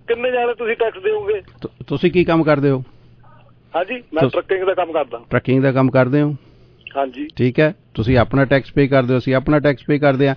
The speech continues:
Speaker 1: ਨਹੀਂ,
Speaker 2: Let's,
Speaker 1: ਅਸੀਂ
Speaker 2: I'm not
Speaker 1: ਕੋਈ
Speaker 2: gonna get into the
Speaker 1: ਅਸੀਂ
Speaker 2: personal।
Speaker 1: ਗੱਲ
Speaker 2: Thank you
Speaker 1: ਨਹੀਂ
Speaker 2: very
Speaker 1: ਕਰਦੇ।
Speaker 2: much ਤੁਹਾਡੀ ਕਾਲ ਦੇ ਲਈ,
Speaker 1: ਨਹੀਂ,
Speaker 2: ਧੰਨਵਾਦ।
Speaker 1: ਇੱਕ ਮਿੰਟ, ਇੱਕ ਮਿੰਟ,
Speaker 2: ਹਾਂ,
Speaker 1: ਇੱਕ ਮਿੰਟ,
Speaker 2: ਧੰਨਵਾਦ,
Speaker 1: ਇੱਕ ਮਿੰਟ।
Speaker 2: thank you,
Speaker 1: ਮੈਂ
Speaker 2: done,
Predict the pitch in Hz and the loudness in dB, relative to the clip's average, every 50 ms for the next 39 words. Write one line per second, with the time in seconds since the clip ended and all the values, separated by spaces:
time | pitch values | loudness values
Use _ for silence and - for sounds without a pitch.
0 | - - 156 151 180 - - 160 170 - 180 170 170 180 185 190 185 165 180 180 | -4 -6 -4 -2 0 4 6 6 6 6 6 6 8 8 8 8 6 6 6 6
1 | 175 170 170 165 151 165 170 156 170 185 185 170 165 - - 196 196 190 - - | 8 8 6 6 6 6 6 6 6 4 6 6 6 6 6 6 6 6 6 6
2 | 165 170 - - 185 180 156 170 170 175 175 175 175 160 160 175 165 160 156 151 | 6 6 6 6 6 6 8 8 8 8 8 6 6 4 4 4 4 4 4 6
3 | 165 156 156 156 165 170 170 180 175 - 175 160 147 147 160 165 175 - 247 247 | 6 6 8 8 6 6 6 6 6 6 6 6 8 8 8 8 8 6 4 0
4 | - 226 208 - - 220 226 - - 233 151 165 156 131 - 202 214 202 220 208 | -2 -2 -4 -2 -2 -4 -4 0 4 6 8 10 10 8 6 4 2 0 -2 -2
5 | - 220 208 190 180 - 175 175 175 170 160 170 165 139 110 104 135 160 185 214 | -2 -2 -2 -2 -2 2 6 8 8 10 10 10 8 8 6 4 6 8 8 8
6 | 208 208 220 208 180 143 - - - - - 180 202 214 208 196 160 117 | 8 10 8 8 8 8 6 2 0 6 8 10 12 12 12 10 6 4